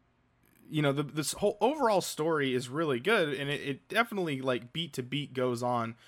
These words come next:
But I definitely think where Episode four kind of, like,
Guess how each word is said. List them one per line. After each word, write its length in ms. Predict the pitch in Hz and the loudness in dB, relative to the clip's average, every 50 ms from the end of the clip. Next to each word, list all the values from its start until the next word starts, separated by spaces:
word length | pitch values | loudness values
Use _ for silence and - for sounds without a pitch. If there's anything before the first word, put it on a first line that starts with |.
| - - - - - - - - - - | -20 -20 -20 -20 -20 -20 -20 -20 -6 0
But 120 | 151 151 156 | 4 6 6
I 120 | 151 147 | 6 4
definitely 520 | 139 139 175 180 190 190 196 185 170 165 147 | 4 4 4 4 4 4 2 0 0 -2 -2
think 360 | - 165 156 151 139 135 - - | -4 -4 -4 -4 -4 -6 -8 -10
where 320 | - 131 131 139 139 131 127 | -6 -2 0 2 2 2 2
Episode 440 | 139 143 147 - - 147 127 120 - | 0 -2 -4 -2 -2 0 0 -2 -4
four 460 | - - - 165 160 160 156 151 143 | -6 -4 0 4 6 8 8 8 6
kind 340 | - - 143 135 131 127 127 | 4 0 0 0 2 2 0
of, 200 | 123 120 127 120 | 0 -2 -2 -2
like, 340 | 120 113 113 117 - - | -2 -2 -2 -4 -6 -10